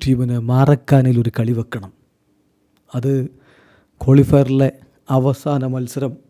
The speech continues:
അത് എവേ മത്സരമാണ് ബൊളീവിയയ്ക്കെതിരെ. അതിന് തൊട്ടു മുമ്പുള്ള കളി,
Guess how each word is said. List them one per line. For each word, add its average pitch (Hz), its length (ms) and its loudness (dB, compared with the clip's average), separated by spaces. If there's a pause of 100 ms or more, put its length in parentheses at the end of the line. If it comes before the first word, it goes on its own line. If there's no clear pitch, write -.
(1000)
അത് 165 140 -10 (140)
എവേ 190 180 -4
മത്സരമാണ് 160 520 -6
ബൊളീവിയയ്ക്കെതിരെ. 131 560 -4
അതിന് 196 280 -2
തൊട്ടു 196 260 -8
മുമ്പുള്ള 143 340 2
കളി, 110 220 -10